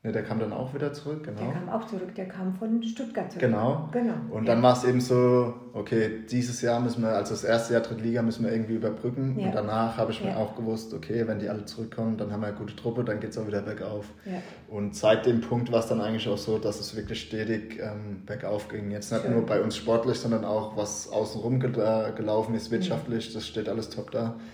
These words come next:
Speaker 1: Und, ähm, da haben wir auf jeden Fall schon ja, deutliche Schritte nach vorne gemacht und wie gesagt, ich kon-, kannte es bis dahin nicht, dass dann
Speaker 2: Ja, ja.
Speaker 1: wirklich alles passt.
Speaker 2: Ja.
Speaker 1: Und, ähm, ja.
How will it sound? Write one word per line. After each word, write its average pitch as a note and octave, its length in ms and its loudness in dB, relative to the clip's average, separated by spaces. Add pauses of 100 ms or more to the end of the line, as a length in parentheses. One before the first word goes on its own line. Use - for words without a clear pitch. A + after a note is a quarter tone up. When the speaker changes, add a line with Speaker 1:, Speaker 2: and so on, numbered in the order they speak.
(340)
Speaker 1:
Und, G2+ 380 -2
ähm, G2+ 220 -4
da G#2 120 -6
haben G2+ 100 -4
wir G#2 140 -2
auf - 140 -8
jeden G#2 160 -4
Fall G2+ 180 -4
schon G#2 300 -8 (440)
ja, G2+ 200 -6 (120)
deutliche C3 440 8
Schritte B2+ 320 2
nach A#2+ 120 6
vorne B2+ 280 6
gemacht A#2 300 2
und G#2+ 160 0
wie A2 40 0
gesagt, A2 360 0
ich - 120 -6
kon-, A#2+ 260 0 (120)
kannte B2+ 280 4
es A#2 140 4
bis A2+ 160 -4
dahin A2+ 240 6
nicht, A2+ 140 6
dass A2+ 160 0
dann A#2 120 2
Speaker 2:
Ja, - 80 6
ja. - 60 6
Speaker 1:
wirklich - 260 0
alles A2+ 240 0
passt. - 300 -2 (240)
Speaker 2:
Ja. G3 160 2 (320)
Speaker 1:
Und, G#2 520 0
ähm, G2 400 -2 (180)
ja. F#2+ 200 -8